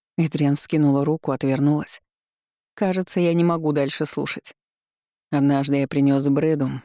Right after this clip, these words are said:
игрушечный световой меч, и она сказала, как это мило, что я ему что-то принёс из «Звёздного пути».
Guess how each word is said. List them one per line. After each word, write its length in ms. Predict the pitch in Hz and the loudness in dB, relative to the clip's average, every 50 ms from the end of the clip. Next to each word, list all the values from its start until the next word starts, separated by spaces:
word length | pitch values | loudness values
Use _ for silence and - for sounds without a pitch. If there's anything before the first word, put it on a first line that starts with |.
| _ - | _ -2
игрушечный 720 | 147 139 143 151 156 151 - 160 143 - - - 139 135 | -2 0 0 0 -2 -2 -2 -4 -4 -4 -2 0 0 0
световой 440 | - - 135 - 139 139 143 143 139 | 0 -2 -4 -2 0 0 2 2 2
меч, 440 | 147 156 143 123 - - - - - _ _ _ _ | 4 4 2 2 -2 -6 -12 -14 -16 _ _ _ _
и 80 | - 151 | -4 -4
она 200 | 147 160 175 170 | -2 0 0 -2
сказала, 500 | - - 156 143 139 156 156 147 135 131 _ | -2 -2 -4 -2 -2 0 0 0 0 -2 _
как 300 | - 156 160 170 _ - | -4 -4 -4 -4 _ -2
это 220 | 156 151 - 147 | -2 0 2 2
мило, 420 | 143 135 131 123 120 113 120 139 - _ _ _ _ _ _ | 4 4 2 2 -2 -4 -8 -12 -16 _ _ _ _ _ _
что 220 | - - - 156 | -14 -8 -2 0
я 160 | 151 143 139 135 | 0 2 2 4
ему 280 | 131 131 135 135 135 | 4 4 4 2 0
что-то 460 | - - - - - 156 151 - 139 | -2 -6 -10 -6 -2 -2 -2 -2 -2
принёс 440 | 131 - 127 131 135 143 143 - - | -4 -2 0 2 2 2 2 0 -2
из 120 | 139 127 127 | -2 -2 0
«Звёздного 540 | 135 135 135 143 135 127 131 127 123 123 | 0 0 0 0 0 2 2 0 0 0
пути». 420 | 135 - 139 131 - - 117 - | 0 -2 -4 -4 -2 -6 -10 -12